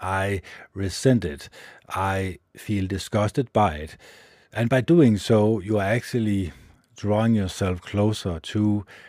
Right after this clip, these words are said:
the Creator. And the Creator, uh, sees this.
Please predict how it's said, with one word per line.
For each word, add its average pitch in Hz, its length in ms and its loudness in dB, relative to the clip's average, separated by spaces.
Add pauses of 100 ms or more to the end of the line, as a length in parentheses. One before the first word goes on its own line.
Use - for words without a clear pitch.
(140)
the 90 140 -10
Creator. - 580 -6 (1300)
And 104 160 -4
the 107 60 0
Creator, 120 680 2 (420)
uh, - 100 -14 (120)
sees - 380 0
this. - 400 -10